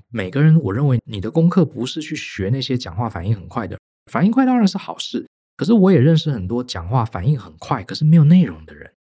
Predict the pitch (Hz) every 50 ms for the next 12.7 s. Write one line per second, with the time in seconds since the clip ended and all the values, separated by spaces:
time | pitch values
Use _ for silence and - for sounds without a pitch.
0 | _ _ _ _ _ _ _ _ _ _ _ _ - 95 120 - - 80 80 120
1 | 113 107 _ _ _ - - 107 131 135 127 127 127 127 127 101 95 - 113 -
2 | - - - 85 - 160 123 - - - - - _ _ _ _ _ _ _ _
3 | _ _ _ _ _ - - - 220 185 160 165 156 107 90 117 156 131 - -
4 | _ _ _ _ _ _ _ _ - 120 165 214 202 - 123 101 90 90 92 92
5 | 98 110 135 151 151 139 - - 175 147 131 143 151 147 - 95 98 113 127 113
6 | 98 87 80 - - 196 190 147 131 - 78 - - - - - - 98 101 107
7 | 107 87 80 - - - - - - 95 85 - _ _ _ _ _ _ _ _
8 | _ _ _ - - 226 226 277 277 277 240 151 104 104 104 - 104 98 95 135
9 | 127 110 - 104 - - 190 202 190 - 85 82 - - - 131 98 85 - -
10 | - 269 294 294 262 - - - 139 139 151 139 131 135 123 104 98 - - _
11 | _ _ _ _ _ _ _ _ _ - 120 113 104 101 101 101 135 208 214 170
12 | 139 131 - 151 143 113 110 - - 151 127 - -